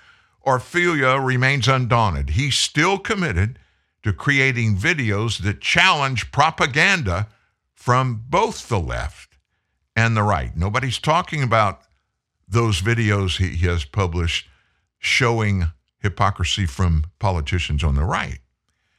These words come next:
It's important for people to realize that we swallow the narratives the media feeds us, and we don't even think about it. We just do it because, hey, that's C N N. They're a big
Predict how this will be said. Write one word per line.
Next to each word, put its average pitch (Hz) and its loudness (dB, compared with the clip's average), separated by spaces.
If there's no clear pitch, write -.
It's 113 -4
important 131 -4
for 113 -2
people 113 -4
to 101 -2
realize 92 -2
that - -6
we 101 2
swallow 156 4
the 165 -2
narratives 117 2
the 104 0
media 107 2
feeds 131 -4
us, - -8
and 101 -4
we 90 -2
don't 101 -4
even 73 -4
think 120 -8
about - -8
it. - -20
We 104 2
just 90 -2
do 160 -2
it - -10
because, 92 -2
hey, 69 -4
that's - -2
C 175 2
N 135 -2
N. 131 0
They're 143 4
a 95 0
big 85 -2